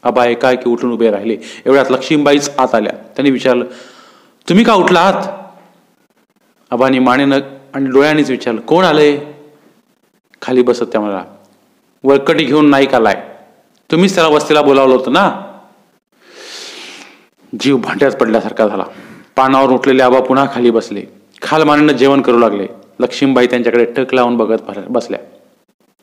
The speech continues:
मध्येच घास हातात घेऊन आबाही टक लावून बघत राहिले. ओठ थरथर कापत होते, पण शब्द फुटत नव्हता. लक्ष्मीबाईंनीच विचारलं, "का? असं का?" निष्करण मुलावर राग काढला.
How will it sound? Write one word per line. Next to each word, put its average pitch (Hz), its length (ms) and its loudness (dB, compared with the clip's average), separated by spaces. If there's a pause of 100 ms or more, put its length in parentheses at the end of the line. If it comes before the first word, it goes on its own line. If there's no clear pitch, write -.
(100)
मध्येच 139 340 0
घास 135 260 -2
हातात 135 220 0
घेऊन 131 220 -6
आबाही 131 360 0
टक 143 220 -2
लावून 127 220 2
बघत 110 200 0
राहिले. 101 240 -4 (520)
ओठ 135 200 4 (100)
थरथर 160 280 0
कापत 127 340 0
होते, 107 300 -6 (280)
पण 123 80 -2
शब्द 143 360 -4
फुटत 151 280 -2
नव्हता. 185 400 -4 (720)
लक्ष्मीबाईंनीच 139 640 0
विचारलं, 110 380 -4 (920)
"का? 165 460 0 (300)
असं 143 180 -2
का?" 170 420 0 (2250)
निष्करण 165 460 0
मुलावर 151 360 4
राग 127 160 2
काढला. 107 360 -2